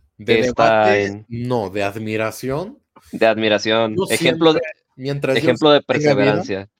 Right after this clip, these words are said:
Speaker 1: mientras yo tenga vida, DiCaprio siempre va a tener un admirador.
Speaker 2: Ok, ok. <laughs> Yo me acordé de otra cosa, pero bueno. Eh, pues ahí lo vemos, ¿no?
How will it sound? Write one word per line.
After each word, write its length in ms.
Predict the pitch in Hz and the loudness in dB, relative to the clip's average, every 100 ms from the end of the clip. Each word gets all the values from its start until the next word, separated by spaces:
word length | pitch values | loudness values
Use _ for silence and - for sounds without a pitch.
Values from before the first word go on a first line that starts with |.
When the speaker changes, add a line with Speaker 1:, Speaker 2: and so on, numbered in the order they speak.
| _ - | _ -10
Speaker 1:
mientras 340 | 117 123 113 | -8 -4 -4
yo 100 | 135 | -4
tenga 280 | 139 135 131 | -6 -4 -4
vida, 340 | 131 139 160 - - _ _ _ _ _ _ _ _ _ _ _ _ - | -2 -4 -8 -14 -16 _ _ _ _ _ _ _ _ _ _ _ _ -10
DiCaprio 440 | 113 113 123 127 | -6 -2 -2 -2
siempre 300 | 123 120 120 | -6 -6 -4
va 100 | 120 | -4
a 60 | 117 | -2
tener 260 | 117 107 110 | -4 -6 -8
un 140 | 113 | -10
admirador. 500 | 104 110 98 90 87 _ _ - - - _ _ _ - | -12 -12 -10 -12 -16 _ _ -20 -20 -20 _ _ _ -2
Speaker 2:
Ok, 240 | 104 - 98 87 _ _ _ - | -2 0 -4 -4 _ _ _ -2
ok. 300 | 113 117 135 | -2 0 -4
<laughs> 480 | - 175 135 131 _ - 139 - | -4 -4 -4 -8 _ -20 -20 -6
Yo 240 | 110 117 | 0 2
me 80 | 123 | 2
acordé 300 | 113 110 117 | 0 2 4
de 60 | |
otra 160 | 135 139 | 4 2
cosa, 220 | 160 156 | 0 -2
pero 240 | - 143 131 | 0 2 4
bueno. 380 | 127 113 107 _ _ _ - | 4 2 -2 _ _ _ -8
Eh, 800 | 110 110 110 107 107 107 101 101 _ _ _ _ _ | 0 2 2 4 2 2 0 -4 _ _ _ _ _
pues 140 | - 113 | -6 0
ahí 120 | 143 | 2
lo 140 | 175 | 4
vemos, 340 | 180 208 220 180 | 2 4 2 0
¿no? 300 | 190 247 | -2 -4